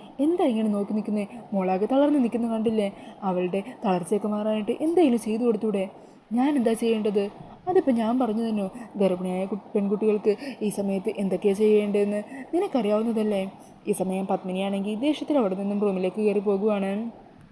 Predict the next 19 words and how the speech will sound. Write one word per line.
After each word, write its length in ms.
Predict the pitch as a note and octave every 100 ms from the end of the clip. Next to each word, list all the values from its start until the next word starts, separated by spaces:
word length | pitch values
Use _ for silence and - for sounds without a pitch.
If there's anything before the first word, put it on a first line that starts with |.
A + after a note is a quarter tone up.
| - -
അന്നേരം 320 | G3+ F#3 G3 G3+
മുത്തശ്ശി 320 | G3+ F3+ G#3+ G#3+
കൽപ്പനയോട് 360 | G#3+ A3+ A3
പറയണേ, 360 | A3+ G3 G3 G3 G3 A3 G#3+
"മോളെ 180 | G#3 G#3 G#3+
കൽപ്പനെ, 340 | F#3+ G#3 G3 - - -
പ്രിയങ്കക്ക് 440 | G3 F#3 F#3 A3 G#3+ D4
ഒന്ന് 140 | D#4
വീശിക്കൊടുക്ക്." 600 | G#3+ G3 B3+ A3+ G#3 G3 G#3+ - - - - E4+
ഈ 40 | G3+
സമയം 320 | G3+ F#3+ G3 G#3
കൽപ്പന 240 | F#3+ G3 G3
പറയണേ, 280 | G3 G3 F#3+ - - -
"അത് 120 | F#3+ F#3+
പിന്നെ 180 | F#3+ G3+ B3+ -
മുത്തശ്ശി 320 | E4 F4+ F#4 C4+
തന്നെ 200 | G#3+ A3
ചെയ്താൽ 260 | G3+ G#3+ G#3
മതി, 180 | G3